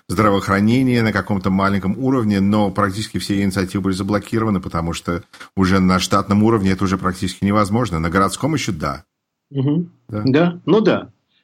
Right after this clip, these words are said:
Speaker 2: Ну да, разумеется. Вот. И так что, так что к-, коренная переформатировка нужна, разумеется, и в случае демократов тоже. Систем-, п-, система власти,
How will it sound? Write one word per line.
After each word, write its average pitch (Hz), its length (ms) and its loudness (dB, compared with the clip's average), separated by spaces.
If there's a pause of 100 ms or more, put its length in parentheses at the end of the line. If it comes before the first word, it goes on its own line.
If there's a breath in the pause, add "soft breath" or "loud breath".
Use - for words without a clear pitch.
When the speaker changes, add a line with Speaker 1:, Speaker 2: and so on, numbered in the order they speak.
Speaker 2:
Ну 220 120 4
да, 202 160 4
разумеется. 147 720 0
Вот. 120 280 -2 (280 loud breath)
И 143 440 4 (380)
так 147 160 4
что, 175 220 2
так 160 220 2
что 175 180 0
к-, 160 360 -4
коренная 160 500 4
переформатировка 139 840 2
нужна, 127 540 4
разумеется, 120 480 4
и 120 40 2
в 120 40 -4
случае 123 320 2
демократов 113 540 0
тоже. 113 320 -2 (600 loud breath)
Систем-, 156 540 2
п-, 196 340 0
система 170 480 4
власти, 120 640 2